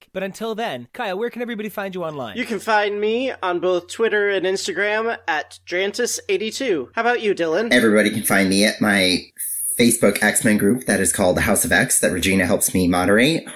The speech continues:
Speaker 3: or you can find me on Instagram and Twitter at Warpath underscore Dylan. That is Warpath underscore D Y L A N. Regina, where can everybody find you?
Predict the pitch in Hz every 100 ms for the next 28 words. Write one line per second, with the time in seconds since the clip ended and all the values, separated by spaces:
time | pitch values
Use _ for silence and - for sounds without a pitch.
0 | - 120 127 143 151 139 110 110 101 92
1 | 101 - 110 104 98 95 85 98 123 -
2 | 92 110 160 - 90 87 95 95 95 92
3 | - 90 90 - 85 80 80 87 135 151
4 | 92 82 80 85 92 82 85 80 87 82
5 | 82 - 87 87 90 90 85 85 87 92
6 | 98 - 87 80 90 104 147 - - 120
7 | 117 120 - 127 139 143 143 135 135 131
8 | 131 135 139 135 139 151 90 78